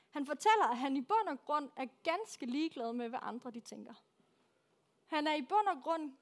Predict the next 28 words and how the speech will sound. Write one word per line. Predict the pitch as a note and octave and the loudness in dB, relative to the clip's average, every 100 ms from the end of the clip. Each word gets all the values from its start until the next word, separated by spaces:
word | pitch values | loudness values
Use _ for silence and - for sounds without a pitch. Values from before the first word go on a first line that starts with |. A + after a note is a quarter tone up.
| _ - | _ -8
<laughs> | |
ligeglad | C#4+ F#4 G4 A4 F#4 C#4 | -4 0 2 2 2 2
med, | C#4 C#4+ | 2 0
hvordan | D4 C#4 | 2 2
andre | B3+ C4 C#4+ D4+ | 4 2 2 0
opfatter | - G4+ - C4 C4 | 4 4 4 0 0
ham, | B3+ A#3+ - - _ - | -2 -6 -6 -18 _ -6
hvordan | B3+ D4+ F4+ | -2 0 -2
han | D4+ C4+ | -2 -4
dømmes | B3+ E4 F#4+ A4 A4 - | -4 2 2 2 -4 -6
af | A3 | -6
dem | C#4+ C#4+ D4 - - | -2 -4 -4 -12 -8
helt | E4 C4+ | -6 -6
konkret. | B3+ G#3+ C4 A3+ - _ _ _ _ - | -8 -8 -4 -4 -6 _ _ _ _ -8
Og | |
det | C#4 | -6
er | |
så | D4+ E4 - | -2 -2 -2
ind | F4 D4 | -2 -2
i, | C4+ | -2
at | B3 | -4
han, | A#3 C4 A#3 _ _ _ - | -2 -4 -4 _ _ _ -6
hvordan | C4+ D4 D4+ | -2 0 0
de | D4 | -4
bedømmer | B3 - F4 C4+ | -6 0 0 2
ham | G#3 B3+ C#4 - | 0 0 -2 -4
i | |
tjenesten. | B3+ - D4 E4 - - | -12 -6 -4 -4 -8 -18